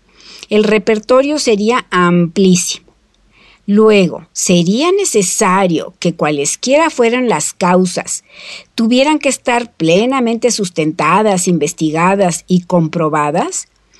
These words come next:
Que nos ayuden los abogados, los juristas o jurisconsultos que sepan de estas cosas. Pregunto, si no importan las causas y toda esta cuestión de a partir de la pérdida de confianza,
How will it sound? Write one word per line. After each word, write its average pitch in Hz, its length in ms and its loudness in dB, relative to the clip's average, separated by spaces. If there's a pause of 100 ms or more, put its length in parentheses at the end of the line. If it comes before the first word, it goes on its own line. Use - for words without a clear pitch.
(260)
Que 214 120 2
nos 196 160 2
ayuden 233 320 2
los 233 140 -2
abogados, 175 680 2
los 185 220 -2
juristas 285 640 -2
o 185 280 4
jurisconsultos 175 1500 -2 (320)
que 202 160 0
sepan 190 400 0
de 156 60 0
estas - 280 -8
cosas. - 460 -10 (520)
Pregunto, 208 760 2 (480)
si 240 240 0
no 277 160 4
importan 311 680 0
las 170 220 -4
causas - 800 -4
y 185 160 0
toda 247 580 4
esta 240 260 0
cuestión 202 580 0
de 165 380 2
a 170 260 0
partir 190 560 2
de 196 80 2
la 185 180 0
pérdida 190 420 4
de 185 120 2
confianza, 190 800 0